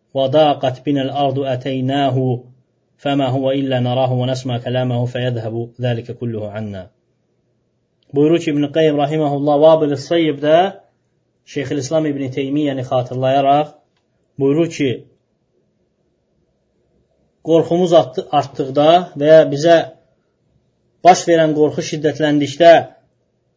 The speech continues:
və bizə qarşı insanlar tərəfdən pisliklər, pis rəftar artdığı zaman sanki yer üzü bizə dar gələrdi.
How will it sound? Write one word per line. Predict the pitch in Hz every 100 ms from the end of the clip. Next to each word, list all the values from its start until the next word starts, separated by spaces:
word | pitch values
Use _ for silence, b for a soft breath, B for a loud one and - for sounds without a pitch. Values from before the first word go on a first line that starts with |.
| _ _ _ _ -
və | 156
bizə | 156 170 196
qarşı | 180 160 - 175 127 - _ _ _ _ _ _ _ _ _ _ _ _ _ _ _ _ _ _ _ -
insanlar | 160 - 156 160 175
tərəfdən | 170 147 127 127 147 131
pisliklər, | - 156 143 156 165 131 123 _ _ _ _ _ _ _ _ _ _ _ _ _ _
pis | 196 -
rəftar | 165 151 175 160
artdığı | 156 123 160 175
zaman | 165 156 170 190 190 - _ _ _ _ _ _ _ _ _ _ -
sanki | - 165 - 151
yer | 156 160
üzü | 135 139 135 131 _ _ _ _ _
bizə | 139 147 147
dar | 156 147
gələrdi. | 135 135 139 131 143